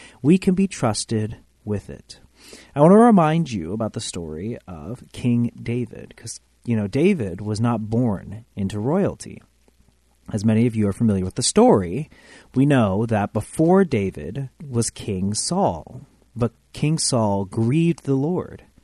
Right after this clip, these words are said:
Why did King Saul grieve the Lord? Because God gave Saul a series of very specific instructions.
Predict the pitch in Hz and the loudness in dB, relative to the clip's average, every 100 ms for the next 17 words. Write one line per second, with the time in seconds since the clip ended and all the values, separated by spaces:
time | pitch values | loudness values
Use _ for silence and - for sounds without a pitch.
0 | _ _ _ _ _ 107 120 139 127 - | _ _ _ _ _ -2 0 0 -2 -6
1 | - 120 - 110 104 101 101 107 160 214 | -2 -2 0 -2 -2 -2 -2 -2 -2 -4
2 | 165 107 110 101 117 123 147 160 143 131 | -4 -4 -4 -4 -4 0 2 2 0 0
3 | 127 110 - 139 117 90 - - _ _ | -2 -2 -4 -2 -2 -4 -10 -18 _ _
4 | _ _ - - - 185 185 160 131 107 | _ _ -8 -6 0 2 4 2 0 -2
5 | 113 123 143 - 123 - 110 110 107 - | -2 0 -2 -4 -8 -8 -8 -6 -6 -4
6 | 170 - - - - - | -8 -8 -16 -18 -14 -16